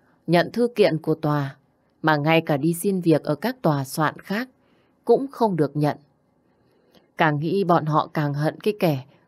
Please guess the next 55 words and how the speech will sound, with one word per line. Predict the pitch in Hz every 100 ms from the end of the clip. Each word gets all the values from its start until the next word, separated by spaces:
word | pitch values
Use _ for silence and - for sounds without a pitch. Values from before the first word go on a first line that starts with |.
| -
cố | 180
tình | 254 196 143
lừa | 147 147
dối | 139 156
bọn | 247 175
họ, | 147 143 131 - _ _ -
để | 165
bọn | 160 156 151
họ | 151 139
phải | 156 147
chạy | 170 151
đến | 151 147 233
đây | 196
đắc | 175 254 -
tội | 170 139
với | 220
người | 208 151 135
không | - 180
nên | 170 156
đắc | 190 - -
tội, | 143 - _ _ _ _ _ -
làm | 160 151
một | 147 -
trò | 156 143
hề | 143 143
trong | 143 170
giới | 165 208
truyền | - 143 127
thông. | 160 156 156 _ _ _ _ _ _
Bọn | - 156
họ | 151 151
cuống | - 160 254
cuồng | 156 143
sợ | 135 143
hãi, | 147 151 214 - - -
liên | 175 170
tục | 160 135
xin | 190 185
lỗi | 196 254
Đình | 165 139
Kiên | 127 180 180 170
và | 147
Diễm | 131 165 180
An. | - 165 165 165 _ _ _ _ _ _ _ _
Nhưng | 165 170 165
cho | 170
dù | 165 156
bọn | 131 143 147
họ | 151 143
có | - 156
nói | 147 147
gì | - 143
đi | 151 156
chăng | 160 151
nữa, | 165 190 247